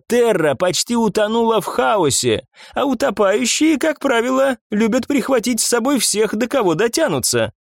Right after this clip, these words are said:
«И конкретно этот утопающий еще успеет дотянуться до нашего дома,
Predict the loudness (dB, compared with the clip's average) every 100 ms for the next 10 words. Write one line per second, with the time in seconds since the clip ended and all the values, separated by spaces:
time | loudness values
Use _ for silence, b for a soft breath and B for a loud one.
0 | _ _ -2 0 0 0 0 0 0 0
1 | 2 2 2 0 -2 -2 -2 0 0 2
2 | 0 0 -2 -2 0 0 0 0 0 0
3 | 0 0 -2 -2 -4 0 0 0 0 -2
4 | 0 0 0 0 0 0 2 0 2 0
5 | -2